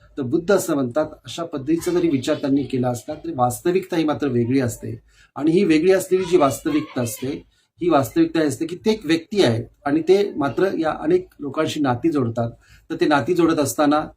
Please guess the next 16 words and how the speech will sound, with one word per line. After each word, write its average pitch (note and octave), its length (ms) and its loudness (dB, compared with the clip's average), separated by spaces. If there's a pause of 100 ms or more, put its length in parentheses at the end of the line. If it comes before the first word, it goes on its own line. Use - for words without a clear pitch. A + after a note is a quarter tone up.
(200)
सत्वांशी E3 580 0
नाती D3 200 0
जोडत C#3 260 0
असताना C#3+ 380 -2 (420)
मात्र C#3+ 540 2 (600)
तशा E3+ 220 0
पद्धतीचा D#3+ 540 0
संकल्प F3 480 2
त्यांचा C#3+ 320 0
नसतो, C3 460 -6 (360)
मनामध्ये C#3+ 680 4
वेगळे D3 380 2
विचार D3 320 2
चालू B2 260 0
असतात. C3 320 -2
त्याच्यामुळे C#3 600 0